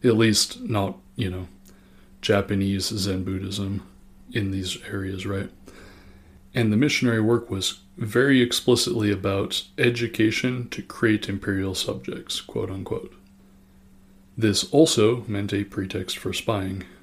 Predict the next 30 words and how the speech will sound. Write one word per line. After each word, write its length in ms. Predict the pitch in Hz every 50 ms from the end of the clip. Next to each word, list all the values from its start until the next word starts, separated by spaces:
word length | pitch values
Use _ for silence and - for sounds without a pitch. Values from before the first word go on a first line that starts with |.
| - - -
Nisho 640 | 104 98 95 92 - - 113 117 123 123 - -
Inoue, 560 | - - 107 107 110 110 107 113 104 107 113 104 - -
who 120 | - 113
we 160 | 101 101 104 104
will 220 | 98 101 - -
talk 260 | - - - - -
about 300 | - 101 98 98 98 95
at 180 | 95 92 - -
great 320 | - - 120 120 117 113
length 320 | 113 110 113 113 110 - 107
in 80 | 95
future 400 | 90 - - 98 98 - 104 101
episodes, 640 | 104 101 - 98 - - - 95 95 98 95 - - - - - - - - - - _ -
pretended 580 | - - - - 143 139 139 139 135 131 123 -
to 100 | - 110
be 280 | 101 110 113 107 101
a 60 | 98
Buddhist 540 | 95 98 113 113 110 117 113 113 - - -
monk 360 | 107 104 101 101 101 - - - - - - _ -
in 140 | - 107 101
order 260 | 107 110 113 110 113
to 240 | 110 110 - 107 101
engage 500 | 98 98 95 110 110 113 113 107 110 107
in 160 | 107 101 104
espionage 680 | 113 107 101 - - - 110 101 101 101 101 98 - -
work 280 | 120 101 98 - - -
in 220 | 107 98 98 98
Manchuria, 640 | 98 95 95 95 - - 113 104 98 98 95 95 101 -
for 280 | - - - - - -
example. 460 | - 120 - - - - - -